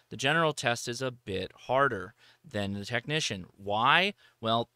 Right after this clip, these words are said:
H F, one can argue, you are now potentially affecting many, many more people if you run awry with your signal or start doing some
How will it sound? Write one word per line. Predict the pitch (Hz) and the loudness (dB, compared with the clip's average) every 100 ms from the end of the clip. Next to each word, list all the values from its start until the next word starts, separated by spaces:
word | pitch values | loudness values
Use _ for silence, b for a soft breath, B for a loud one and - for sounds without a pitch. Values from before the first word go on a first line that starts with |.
| - | 2
H | 120 120 147 | 2 4 8
F, | 147 123 - - | 8 8 2 -10
one | 110 117 113 110 | -4 -2 -2 -4
can | - 110 | -4 -2
argue, | 117 120 107 104 104 b b | -2 -2 -4 -4 -6 b b
you | 107 113 117 | -6 -2 0
are | 113 110 | 0 2
now | 123 131 127 123 | 6 8 6 4
potentially | 123 - 175 165 127 117 117 | 0 0 2 2 0 0 -2
affecting | 110 - 131 131 - 120 117 - b - | -4 2 2 2 0 -4 -4 -8 b -14
many, | 185 202 214 214 202 190 | -4 0 0 0 -4 -4
many | 185 185 180 | -2 -2 -2
more | 170 160 | -2 -2
people | 156 190 190 139 107 | -2 -4 -4 -2 -2
if | 107 | -2
you | 120 110 | -4 -6
run | 117 123 123 123 - | 0 2 2 0 0
awry | 110 107 123 127 113 101 107 | -2 4 6 8 6 4 -2
with | - 104 - | -4 -6 -6
your | 104 | -8
signal | 104 - 165 127 98 69 | -4 -2 -2 -4 -8 -8
or | |
start | 104 - 98 | -6 -4 -4
doing | 110 107 104 | -6 -8 -8
some | 110 104 | -8 -8